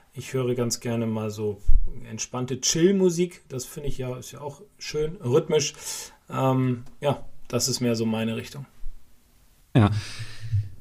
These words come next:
Speaker 2: Gebt uns einfach mal Rückmeldung. Vielleicht
Speaker 1: Ja.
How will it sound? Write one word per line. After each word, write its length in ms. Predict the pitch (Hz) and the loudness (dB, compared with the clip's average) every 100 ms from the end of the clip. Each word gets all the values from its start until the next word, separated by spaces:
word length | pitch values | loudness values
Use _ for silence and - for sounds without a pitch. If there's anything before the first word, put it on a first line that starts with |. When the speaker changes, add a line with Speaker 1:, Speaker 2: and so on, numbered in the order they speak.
| - - - - | -16 -20 -20 0
Speaker 2:
Gebt 200 | 156 156 | 2 2
uns 120 | 190 | 2
einfach 240 | 190 175 160 | 0 2 4
mal 100 | 156 | 6
Rückmeldung. 680 | 131 151 160 170 190 214 226 | 6 4 6 8 8 6 4
Vielleicht 560 | - 139 147 - - | 4 6 6 2 -4
Speaker 1:
Ja. 140 | 147 | -4